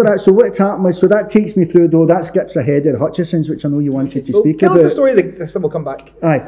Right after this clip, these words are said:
Speaker 1: so, so the gangs, it was a funny thing was, so I had ended up, because of how my education worked, I ended up in Lock End High School. My problem was that Lock End was in the Drummies gang area.
Speaker 2: Mm.
Speaker 1: And, uh, you, you know, there's a sense that I was more scared of my mum than I was the gangs.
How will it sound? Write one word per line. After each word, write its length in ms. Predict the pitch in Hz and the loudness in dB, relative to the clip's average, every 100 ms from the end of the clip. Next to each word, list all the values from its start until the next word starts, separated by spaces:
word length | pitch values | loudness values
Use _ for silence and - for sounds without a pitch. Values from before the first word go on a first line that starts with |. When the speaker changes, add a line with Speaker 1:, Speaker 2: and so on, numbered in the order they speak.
| - | -14
Speaker 1:
so, 260 | - 180 170 | -2 0 0
so 180 | - 170 | 0 2
the 120 | 160 | 2
gangs, 420 | 175 196 220 185 | 2 0 0 -2
it 100 | 165 | -4
was 120 | 160 | -4
a 40 | 156 | -4
funny 280 | - 165 156 | -2 0 0
thing 280 | 165 175 | 0 0
was, 200 | 180 165 | 0 0
so 340 | 175 160 156 - | 2 2 2 0
I 100 | 156 180 | -2 -2
had 180 | 156 | 0
ended 320 | 160 160 143 143 | 0 2 0 -2
up, 180 | - | -2
because 340 | 135 - 143 143 | -6 -4 -4 -2
of 80 | 135 | -4
how 60 | |
my 120 | 139 135 | -2 -2
education 580 | 127 127 139 127 127 | -4 -2 -2 -2 -2
worked, 360 | 127 151 - - _ _ _ _ | -2 -4 -8 -20 _ _ _ _
I 80 | 123 | 0
ended 320 | 131 135 127 | 2 2 0
up 180 | 135 180 | -2 0
in 140 | 165 | 2
Lock 260 | 165 160 165 | 2 0 0
End 180 | 151 151 | -2 0
High 160 | 151 151 | -2 -2
School. 220 | 165 151 | 0 0
My 120 | 147 | 0
problem 400 | 143 151 143 143 | 0 0 0 0
was 160 | 135 131 | -2 -2
that 80 | 127 | -2
Lock 300 | 131 127 131 | -2 0 0
End 160 | 127 | -2
was 100 | 120 | -2
in 80 | 127 | -2
the 80 | 123 | 0
Drummies 380 | 117 127 123 120 | 0 0 -2 -2
gang 280 | 123 156 | -4 -2
area. 320 | 180 170 165 131 | 0 0 0 -2
Speaker 2:
Mm. 240 | 151 139 - - _ - | -8 -16 -20 -20 _ -4
Speaker 1:
And, 200 | 127 127 | 0 2
uh, 360 | 120 113 - - _ _ _ _ _ _ 185 | 0 -2 -6 -16 _ _ _ _ _ _ -6
you, 340 | - 190 175 | -4 0 0
you 180 | 170 165 | 2 4
know, 120 | 160 | 6
there's 200 | 156 156 | 4 2
a 40 | 151 | 0
sense 360 | 160 151 151 | 2 2 2
that 200 | 156 156 - | -2 -4 0
I 100 | 165 | 2
was 180 | 156 | 4
more 160 | 156 147 | 4 2
scared 320 | - 151 143 | 2 0 2
of 60 | 143 | 0
my 120 | 135 | 2
mum 500 | 131 139 175 156 - | 2 2 2 -2 -2
than 140 | 147 143 | 0 2
I 40 | |
was 300 | 135 139 135 | 2 2 2
the 60 | 139 | 0
gangs. 640 | 135 135 175 190 131 | 0 0 2 0 -2